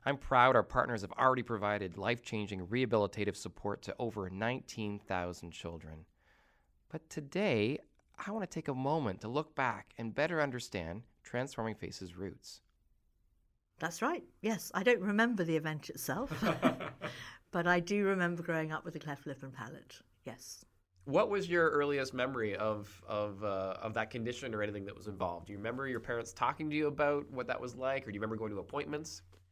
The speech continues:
Speaker 2: I went to a lot of appointments. I remember specifically when I was about three years old, um, ha-, having an operation. It must have been something to do with the palate,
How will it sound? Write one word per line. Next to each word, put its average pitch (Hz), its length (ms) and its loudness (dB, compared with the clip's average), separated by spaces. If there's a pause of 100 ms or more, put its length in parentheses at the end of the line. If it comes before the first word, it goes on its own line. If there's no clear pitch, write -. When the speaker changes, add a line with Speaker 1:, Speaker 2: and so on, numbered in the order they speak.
(500)
Speaker 2:
I 180 280 8
went 170 220 2
to 165 100 -2
a - 20 2
lot 151 160 2
of 143 80 -4
appointments. 143 600 -2
I 208 100 10
remember 220 400 6
specifically 180 840 -2
when 151 140 -2
I 151 100 -2
was 156 180 -6
about 151 260 2 (240)
three 208 280 4
years 170 300 4
old, 170 380 -2 (360)
um, 147 400 -6
ha-, 143 120 -10 (400)
having 156 360 -4
an 156 80 -4
operation. 151 720 -2 (640)
It - 160 -6
must 208 340 2
have 170 120 -12
been 156 520 0
something 156 320 -4
to - 140 -10
do 156 140 -2
with 147 100 -6
the 139 60 -8
palate, 151 640 -6